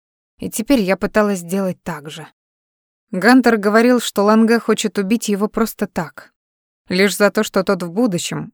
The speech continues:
может создать проблему. И этим свое положение проецировал на мое прошлое, когда меня хотел убить отец. Вот только Райнер никогда и ничего не делает просто так. Значит, за желанием убить Гантера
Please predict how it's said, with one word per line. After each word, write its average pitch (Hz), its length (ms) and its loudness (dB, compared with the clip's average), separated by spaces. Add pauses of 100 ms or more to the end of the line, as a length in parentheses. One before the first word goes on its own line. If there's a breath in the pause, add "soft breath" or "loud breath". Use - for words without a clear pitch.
может 240 300 2
создать 226 460 -2
проблему. 175 640 -4 (520)
И 214 80 2
этим 240 280 2
свое 196 240 2
положение 202 640 4
проецировал 202 600 -2
на 202 120 2
мое 208 280 2
прошлое, 175 640 -6 (440)
когда 196 320 4
меня 226 260 6
хотел 220 360 2
убить 196 260 -2
отец. - 560 -6 (520)
Вот 202 220 0
только 240 300 2
Райнер 240 380 4
никогда 214 420 2
и 247 180 4
ничего 240 420 4
не 233 160 6
делает 220 400 2
просто 214 360 -4
так. - 440 -14 (320)
Значит, 208 500 2
за 185 120 -2
желанием 202 520 4
убить 185 280 -2
Гантера 208 540 0